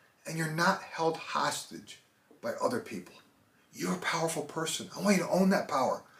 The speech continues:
Let others hear your voice. If you're not sure what to say, just drop a simple "hell yeah" comment below or just hit the like button.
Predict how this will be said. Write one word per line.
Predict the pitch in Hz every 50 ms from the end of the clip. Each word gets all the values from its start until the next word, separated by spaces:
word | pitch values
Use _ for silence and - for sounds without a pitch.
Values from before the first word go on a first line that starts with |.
| - - - -
Let | 185 214 202
others | - 190 202 208 202 190 -
hear | - - 208 196
your | 185 185 156
voice. | 139 139 170 185 117 - - - - - - _ - - - -
If | - -
you're | 208 208
not | 226 - -
sure | - - 254 233 214
what | 214 214 220
to | 226 208
say, | - - 233 233
just | 226 247 233 226
drop | - 247 233 233
a | 240 220
simple | - - 233 226 240 240
"hell | 226 208 240 247 247 240
yeah" | 240 247 247 233 233
comment | - 226 214 214 220 220 220
below | 208 202 208 208 214 214 - - - -
or | - 226 208
just | 214 240 220 -
hit | 247 233
the | - 220
like | 202 202 208 202 208
button. | - - - - -